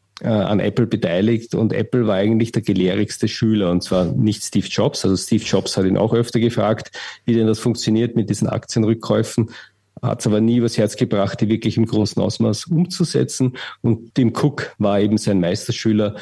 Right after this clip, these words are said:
der wirklich in Kombination Dividenden zu zahlen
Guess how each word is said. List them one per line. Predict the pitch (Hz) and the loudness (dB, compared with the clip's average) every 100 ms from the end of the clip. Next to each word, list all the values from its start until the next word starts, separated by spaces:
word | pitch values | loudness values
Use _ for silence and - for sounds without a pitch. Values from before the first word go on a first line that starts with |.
| - - | -8 -2
der | 92 | -2
wirklich | 101 110 - 135 | 0 -4 -2 -2
in | 110 | 0
Kombination | - 107 101 92 - 143 90 90 - _ - - _ - | 0 2 2 0 0 2 2 -2 -8 _ -20 -20 _ -2
Dividenden | 180 196 98 - 131 | 0 2 0 0 -2
zu | 123 | -2
zahlen | - 95 98 | -2 0 0